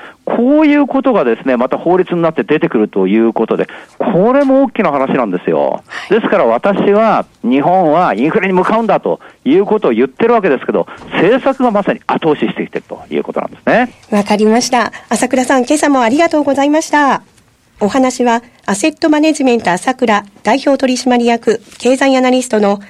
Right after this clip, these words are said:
Speaker 2: 朝倉圭さんでした。
Speaker 1: ここでお知らせです。え、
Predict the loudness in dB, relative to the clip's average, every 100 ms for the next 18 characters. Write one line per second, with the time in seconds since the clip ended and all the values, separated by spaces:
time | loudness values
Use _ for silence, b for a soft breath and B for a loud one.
0 | B -4 -2 0 -2 0 0 2 2 2
1 | 0 -2 -4 -10 -12 -10 -10 -20 _ _
2 | _ _ B B B B _ -2 0 2
3 | 0 0 0 -2 -6 -8 -10 B B B
4 | B B B B -2 0 0